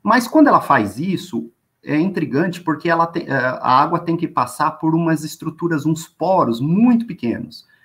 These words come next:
né, na escala de cinco micrômetros, né, que vocês podem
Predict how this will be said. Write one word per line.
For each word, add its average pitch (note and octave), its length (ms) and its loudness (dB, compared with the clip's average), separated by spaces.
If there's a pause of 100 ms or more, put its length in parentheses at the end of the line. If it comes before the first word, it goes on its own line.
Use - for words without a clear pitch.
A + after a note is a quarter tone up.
né, C3+ 120 0
na C#3 120 2
escala C#3+ 340 0
de C#3 80 -8
cinco E3+ 380 -2
micrômetros, C#3 960 -4 (640)
né, B2 160 -4
que B2 160 -12
vocês B2 400 -6
podem C3 540 0